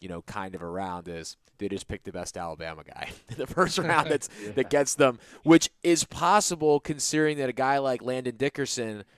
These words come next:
Speaker 1: you know, was, had an incredible college career. He has major injury concerns.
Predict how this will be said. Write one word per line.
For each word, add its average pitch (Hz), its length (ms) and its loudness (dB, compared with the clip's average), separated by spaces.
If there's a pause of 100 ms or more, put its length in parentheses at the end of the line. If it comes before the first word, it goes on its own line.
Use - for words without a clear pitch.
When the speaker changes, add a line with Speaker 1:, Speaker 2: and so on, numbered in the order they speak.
(320)
Speaker 1:
you 123 100 -6
know, 117 100 -2
was, 113 220 -2
had 127 160 -4
an 113 60 -8
incredible 147 560 2
college 117 400 -6
career. 101 260 -6
He 131 240 -8
has 113 560 -6
major 107 800 -4
injury 90 260 -10
concerns. 85 680 -14